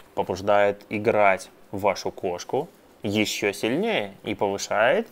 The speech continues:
её увлечённость. Полиэстровая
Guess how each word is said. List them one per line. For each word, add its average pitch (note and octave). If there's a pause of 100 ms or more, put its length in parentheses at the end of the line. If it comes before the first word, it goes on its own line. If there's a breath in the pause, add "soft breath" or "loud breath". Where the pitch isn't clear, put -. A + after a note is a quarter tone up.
её G2+ (480 loud breath)
увлечённость. E3+ (800 loud breath)
Полиэстровая A#2